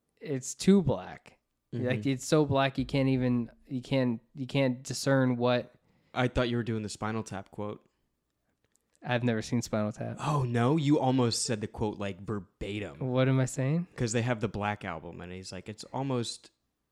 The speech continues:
Speaker 2: t-, it's, it's so black, it's almost too black."
Speaker 1: <laughs>
Speaker 2: I think that's what they say, 'cause it's supposed to be a play off the White Album, the Beatles' White
Speaker 1: Yeah,
Speaker 2: Album.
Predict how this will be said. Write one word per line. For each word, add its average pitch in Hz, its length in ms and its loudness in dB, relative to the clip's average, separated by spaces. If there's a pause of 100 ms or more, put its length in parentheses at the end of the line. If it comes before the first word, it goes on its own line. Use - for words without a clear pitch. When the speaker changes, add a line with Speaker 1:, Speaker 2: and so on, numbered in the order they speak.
(140)
Speaker 2:
t-, 135 100 -8
it's, - 380 -6
it's 120 160 -2
so 170 400 2
black, 98 500 -2 (200)
it's 117 200 -4
almost 127 540 -2
too 135 380 0
black." - 580 -10 (260)
Speaker 1:
<laughs> - 540 -16
Speaker 2:
I 110 80 -2
think 127 180 -2
that's 110 160 -2
what 110 140 -4
they 101 100 -4
say, - 140 -4
'cause 123 240 2
it's 117 160 -2
supposed 131 320 2
to 139 60 0
be 127 100 2
a 110 40 2
play 117 200 0
off 107 100 -2
the - 80 -4
White 104 300 -2
Album, 98 320 -8
the 98 60 -10
Beatles' 104 300 -6
White 156 200 2
Speaker 1:
Yeah, 139 140 10
Speaker 2:
Album. 127 80 6